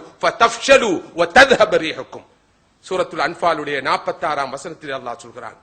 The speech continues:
"அல்லாஹ்வுக்கு கட்டுப்படுங்கள், ரசூலுக்கு கட்டுப்படுங்கள், உங்களுக்கு மத்தியில் சர்ச்சைப்பட்டுக் கொள்ளாதீர்கள், உங்களுக்கு மத்தியில் சர்ச்சைப்பட்டுக் கொள்ளாதீர்கள்." உங்களுக்கு மத்தியில் நீங்கள்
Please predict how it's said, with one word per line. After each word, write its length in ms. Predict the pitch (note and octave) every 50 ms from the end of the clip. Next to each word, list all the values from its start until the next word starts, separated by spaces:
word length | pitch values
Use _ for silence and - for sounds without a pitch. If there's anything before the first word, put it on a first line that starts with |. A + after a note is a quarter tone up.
| _ _ _ _ _ _ - D#3
"அல்லாஹ்வுக்கு 360 | F3+ G3+ G#3+ G#3 F3+ D3+ D#3 -
கட்டுப்படுங்கள், 520 | D#3 - E3 D3+ - C3 B2 - A2+ G#2 - _ - - - -
ரசூலுக்கு 520 | G3 A#3 - F4 F#4+ G4 F#4+ F#4 - F4+ F4 F4
கட்டுப்படுங்கள், 600 | D#4+ D#4+ E4 E4 D#4+ D#4+ - D#4 G#3 - F#3 D#3+ D3+ - - - -
உங்களுக்கு 560 | D3 F#3+ B3 B3 A3+ A#3 A#3+ A#3+ A#3 - B3+ A#3
மத்தியில் 440 | B3 B3+ - - C#4 C#4+ C#4+ C4 -
சர்ச்சைப்பட்டுக் 800 | - F4 F#4+ F#4 - - G4+ G4 F#4+ - F#4+ F4+ F4+ F#4 F4+ - E4+
கொள்ளாதீர்கள், 680 | D#4+ D#4+ D#4+ D#4 D4+ D4 D4 C#4+ C4+ G#3+ B3+ A#3 F#3 B2+ - - - _ _ _ _ _ _ _ _ _ _
உங்களுக்கு 540 | - E3+ A#3 A#3 G#3+ A#3 A#3+ A#3+ - - B3
மத்தியில் 440 | A#3+ B3+ B3 - - C4 B3+ B3+ - -
சர்ச்சைப்பட்டுக் 880 | A#3+ B3 C4+ C4 - - - C4+ C4 B3+ - C4+ B3+ B3+ - C4 - -
கொள்ளாதீர்கள்." 840 | C4 B3+ B3 B3 B3 A#3+ A#3+ B3 B3 B3 A3+ - A#3+ A3+ G#3 E3 A#2 - - - _ _ _ _ _ _
உங்களுக்கு 460 | - E3+ F#3+ F3 F3+ E3+ D#3 - E3
மத்தியில் 340 | D3+ D#3+ D3+ - D#3+ D#3+ D3+
நீங்கள் 300 | D3+ D3+ C#3+ C#3 C#3+